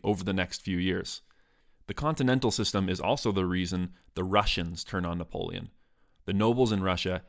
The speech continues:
hate not being able to trade with the British, and they're mad about the last war, so eventually they turn and declare war on France.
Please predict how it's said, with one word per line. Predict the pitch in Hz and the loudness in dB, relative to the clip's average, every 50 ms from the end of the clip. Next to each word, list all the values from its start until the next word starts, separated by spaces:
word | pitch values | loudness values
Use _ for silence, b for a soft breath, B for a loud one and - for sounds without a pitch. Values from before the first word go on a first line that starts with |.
| _ - | _ -20
hate | - - - 107 110 113 - | -12 -6 -2 0 0 0 0
not | 101 95 85 - - | -2 -2 -2 -2 -2
being | 92 87 87 | -2 -2 -2
able | 87 82 80 80 | -2 -4 -4 -6
to | 85 | -8
trade | - - - 82 - - | -8 -8 -8 -8 -8 -8
with | 85 - | -8 -10
the | 85 | -10
British, | - - 87 82 - - - - - _ _ _ _ _ _ _ _ _ _ | -8 -8 -8 -8 -8 -8 -10 -12 -14 _ _ _ _ _ _ _ _ _ _
and | - 101 107 | -2 0 2
they're | 107 104 | 4 4
mad | 101 110 110 113 120 117 | 6 6 6 6 4 4
about | 110 110 98 | 4 4 2
the | 98 92 | 2 2
last | 92 95 92 92 - - - | 4 4 4 4 2 -2 -4
war, | 92 98 113 113 95 82 87 98 127 | -2 2 2 4 4 4 2 0 -2
so | 123 - 113 98 | -4 -2 -2 0
eventually | 87 98 104 110 - - 101 98 | 2 2 0 0 0 0 0 0
they | 90 90 87 | 0 -2 -4
turn | - - - 85 87 90 98 95 - | -4 -6 -6 -4 -4 -4 -4 -6 -8
and | - 90 90 90 90 90 85 | -8 -6 -4 -2 -2 -4 -4
declare | - 90 - 104 101 98 | -8 -6 -2 2 2 4
war | 95 101 101 95 92 | 4 4 2 2 2
on | 92 87 | 0 -2
France. | 87 - 90 87 85 - - - - | -4 -4 -6 -6 -6 -10 -12 -14 -14